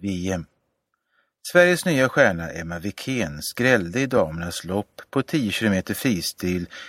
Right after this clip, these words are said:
i Schweiz i söndags. Emma blev fyra i loppet och var bara fyra sekunder från bronsplatsen. Emma Wikén var bästa svenska åkare i tävlingen.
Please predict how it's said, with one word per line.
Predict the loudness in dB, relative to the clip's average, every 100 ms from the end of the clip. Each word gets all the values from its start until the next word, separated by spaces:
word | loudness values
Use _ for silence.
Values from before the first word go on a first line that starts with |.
| -6
i | 0
Schweiz | 0 0 -2 -2 -4
i | -4
söndags. | -2 -2 0 0 -2 -6 _ _ _ _ _ -20 _ _ 2
Emma | 6 6 6 4
blev | 4 0
fyra | 4 4 6 8 6
i |
loppet | 6 2 _ 4 4 2 -20 -16 2
och | 6
var | 10 12 12 10 6
bara | 4 6 6 4
fyra | 2 2 2 2
sekunder | -2 -4 -4 -4 -6
från | -8 -10
bronsplatsen. | -4 -4 -4 -8 -6 -6 -4 -4 -4 _ _ _ _ _ _ _ _ _ _ _ _ 4
Emma | 6 6
Wikén | 2 0 4 6 6
var | 6 4 4
bästa | 4 0 2 -2 0
svenska | 2 2 2 -2
åkare | -2 -2 -8 -8
i |
tävlingen. | -6 -6 -6 -12 -12